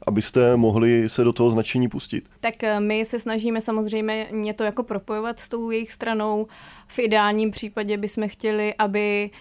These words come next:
Speaker 2: se tam našli nějací dobrovolníci ukrajinští, kteří by mohli ty trasy obnovovat, protože ono to samozřejmě není jenom jako o tom samotném vyznačení, ale ta renovace prostě by měla ideálně probíhat jednou za dva až tři roky.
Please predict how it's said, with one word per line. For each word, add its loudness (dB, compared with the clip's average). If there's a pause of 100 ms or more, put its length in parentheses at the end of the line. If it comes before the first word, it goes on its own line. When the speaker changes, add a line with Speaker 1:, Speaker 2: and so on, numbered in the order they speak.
(160)
Speaker 2:
se -2
tam 0
našli 0
nějací 0
dobrovolníci 0
ukrajinští, -4
kteří -2
by 0
mohli 0
ty -2
trasy -4
obnovovat, -2
protože -4
ono -2
to -10
samozřejmě -2
není 0
jenom -2
jako -6
o -6
tom -6
samotném -4
vyznačení, -2 (460)
ale 2 (120)
ta 4
renovace 0
prostě -6
by 0
měla 0
ideálně 2
probíhat -4
jednou -2
za -2
dva -4
až -6
tři -2
roky. -4